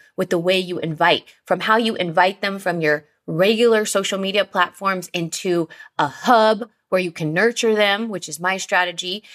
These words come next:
And then from there to a deeper free experience called a webinar. And then from there to a deeper experience called a phone call. Inviting them, if it's right, if it's aligned in a vibrational match,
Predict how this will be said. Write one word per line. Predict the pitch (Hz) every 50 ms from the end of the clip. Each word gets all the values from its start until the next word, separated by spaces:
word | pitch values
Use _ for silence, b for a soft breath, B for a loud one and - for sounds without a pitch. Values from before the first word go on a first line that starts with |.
| B B -
And | 165 185
then | 185 185
from | 180 - 160 156 147 147
there | - 202 226 240 226 208 202 208 202 b b b b
to | - - -
a | 175 160
deeper | 160 - 208 202 202 - 208 196 185 180
free | 180 - - 208 214 202
experience | 202 - - - - - 185 190 196 202 190 -
called | - - 165 151
a | 135
webinar. | 131 127 143 151 208 240 214 240 233 233 220 220 214 220 233 254 262 - B B B B B B B _
And | - 190 190
then | 185 185
from | 185 - 165 165 165 160 160
there | 185 220 226 220 214 208 208 214 220 b b b _
to | - - 202
a | 190
deeper | 180 175 180 220 220 220 220 208
experience | 190 180 - - - 208 208 208 208 202 - -
called | - - - 190 180 170 170 160 B B B B B B
a | - 147
phone | - - - - 190 226 240 254 254
call. | - 233 233 226 220 220 214 233 269 285 _ _ _ _ _ _ _ _ _ _ _ _ _ _ _ _ _ _ _ _ _ _ _ _ _ _ _ _
Inviting | - 214 202 190 175 - - 180 180 226 233 226 220 214
them, | 196 180 175 180 190 202 208 - _
if | - 180 170 -
it's | 214 220 220 -
right, | 214 214 254 277 262 175 143 - _ - - - _ _ _ _
if | 165 156 -
it's | 190 196 -
aligned | 233 226 220 208 220 240 233 220 214 196
in | 185 180 175
a | 165
vibrational | 156 165 160 160 165 175 180 185 - 233 233
match, | 220 185 165 156 156 160 - - b